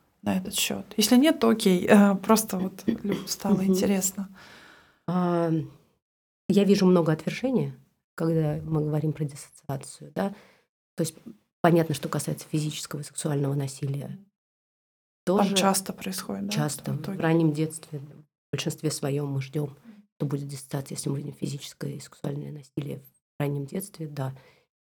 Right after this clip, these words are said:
Speaker 2: И вот отвержение, а, в этом смысле отвержение может быть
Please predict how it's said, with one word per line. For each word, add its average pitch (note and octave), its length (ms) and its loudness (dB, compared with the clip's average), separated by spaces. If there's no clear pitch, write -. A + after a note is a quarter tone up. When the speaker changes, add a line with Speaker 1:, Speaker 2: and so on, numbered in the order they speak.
Speaker 2:
И F#3+ 200 4
вот D#3+ 220 -2
отвержение, D#3+ 960 4
а, D#3 200 -4
в D#3+ 100 -4
этом E3 140 2
смысле E3 300 -2
отвержение E3 520 4
может D3+ 340 2
быть C#3 260 -2